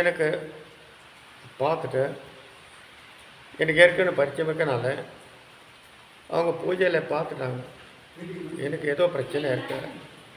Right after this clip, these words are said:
எனக்கு யாரோ ஏதோ பண்ணியிருக்காங்க, எனக்கு சரி பண்றதுக்கு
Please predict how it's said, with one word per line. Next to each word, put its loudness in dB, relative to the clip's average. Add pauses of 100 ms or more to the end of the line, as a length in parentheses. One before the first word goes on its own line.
(880)
எனக்கு 0
யாரோ 8 (160)
ஏதோ 4 (100)
பண்ணியிருக்காங்க, -2 (1800)
எனக்கு 0
சரி 0
பண்றதுக்கு -2